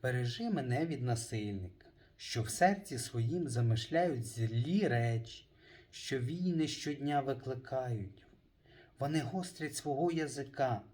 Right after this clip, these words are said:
як той вуж, отрута гадюча під їхніми устами. Пильнуй мене, Господи, від рук нечестивого.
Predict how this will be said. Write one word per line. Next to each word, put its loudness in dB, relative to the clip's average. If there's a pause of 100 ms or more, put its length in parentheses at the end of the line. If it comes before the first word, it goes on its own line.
як -2
той 2
вуж, -4 (420)
отрута -2
гадюча -4
під -10
їхніми -2
устами. -4 (500)
Пильнуй 2
мене, -2
Господи, -2 (160)
від -2
рук -4
нечестивого. -4